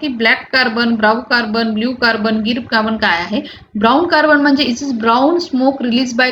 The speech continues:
combustion of organic matter, म्हणजे जे ब्राऊन स्मोक येतो, जनरेट होतो कशाने, ऑर्गॅनिक मॅटरला जाळल्यावर.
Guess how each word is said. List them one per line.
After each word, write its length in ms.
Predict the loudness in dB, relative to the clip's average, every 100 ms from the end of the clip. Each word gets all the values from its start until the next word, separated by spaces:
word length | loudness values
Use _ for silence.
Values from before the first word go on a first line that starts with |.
| 0
combustion 400 | 0 0 2 0
of 200 | 0 2
organic 440 | 2 2 0 0
matter, 340 | 0 0 -4 -6
म्हणजे 220 | -4 -2
जे 140 | -2
ब्राऊन 340 | -2 0 2 0
स्मोक 400 | 0 2 2 4
येतो, 320 | 0 0 -2 0
जनरेट 380 | 2 4 4
होतो 380 | 2 0 -2 -4 -10 -18 -6
कशाने, 300 | 0 2 2
ऑर्गॅनिक 500 | 4 2 4 2 2
मॅटरला 400 | 2 0 0 -2
जाळल्यावर. 560 | 0 0 2 2 0